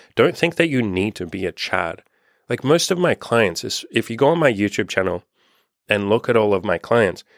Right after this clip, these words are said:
the vast majority of them are not what you would call a Chad or a fucking alpha male or something. No, they're just, like, normal human beings. Like,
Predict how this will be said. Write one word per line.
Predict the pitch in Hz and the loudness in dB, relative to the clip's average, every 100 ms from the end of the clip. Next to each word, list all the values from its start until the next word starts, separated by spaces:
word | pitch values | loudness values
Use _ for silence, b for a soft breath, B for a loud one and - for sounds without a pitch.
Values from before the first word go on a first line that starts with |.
| b | b
the | 139 | -2
vast | 151 185 196 | 0 0 -2
majority | - - 123 151 131 | -2 0 0 2 2
of | |
them | 117 110 | 2 2
are | |
not | 110 135 131 | 2 0 0
what | 135 | -2
you | 120 | 0
would | 117 - | -2 0
call | 120 113 | 0 0
a | 92 | -4
Chad | - - - 101 82 80 - | -4 -2 0 0 0 -6 -6
or | 95 | -6
a | |
fucking | - - 101 98 95 | -4 -4 -4 -6 -8
alpha | - 110 - 107 | -4 -4 -4 -6
male | 90 95 113 92 | -2 0 0 -2
or | 87 | -6
something. | 92 85 98 | -8 -8 -2
No, | 160 | 0
they're | - 151 | 2 0
just, | 147 | 0
like, | 190 123 | -2 -2
normal | 107 117 143 151 151 | 0 2 4 4 0
human | - 123 139 104 | 0 -2 -2 -2
beings. | - 196 117 - - - _ _ _ _ _ _ _ - | -2 -2 -2 -8 -20 -20 _ _ _ _ _ _ _ 0
Like, | 110 110 | 0 0